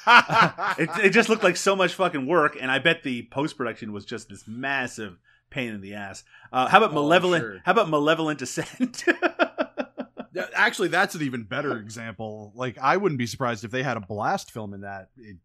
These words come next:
Speaker 1: just kinda sucked.
Speaker 2: Mo, I'm
Speaker 1: Kinda
Speaker 2: g-,
Speaker 1: sucked a lot.
Speaker 2: Mo, I'm gonna read our next letter as well, if that's okay.
Speaker 1: Because it's only direct, it's only addressed to you.
Speaker 2: It, it is, and also it's from our good friend Gavin Rye, who's a real
Speaker 1: Hmm.
Speaker 2: Brit,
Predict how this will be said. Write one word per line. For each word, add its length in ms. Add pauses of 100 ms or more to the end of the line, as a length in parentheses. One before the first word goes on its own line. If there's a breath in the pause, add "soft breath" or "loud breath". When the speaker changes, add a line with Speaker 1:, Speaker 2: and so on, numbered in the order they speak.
Speaker 1:
just 320 (720)
kinda 280
sucked. 540 (1000 soft breath)
Speaker 2:
Mo, 100
I'm 120
Speaker 1:
Kinda 120
Speaker 2:
g-, 60
Speaker 1:
sucked 180
a 40
lot. 260 (160)
Speaker 2:
Mo, 80
I'm 160
gonna 120
read 200
our 100
next 540
letter 280
as 140
well, 280
if 100
that's 180
okay. 380 (320)
Speaker 1:
Because 260
it's 140
only 220
direct, 420
it's 160
only 280
addressed 460
to 100
you. 220
Speaker 2:
It, 240
it 220
is, 400
and 120
also 280
it's 100
from 220
our 80
good 180
friend 180
Gavin 300
Rye, 380 (220 soft breath)
who's 200
a 100
real 380
Speaker 1:
Hmm. 80
Speaker 2:
Brit, 240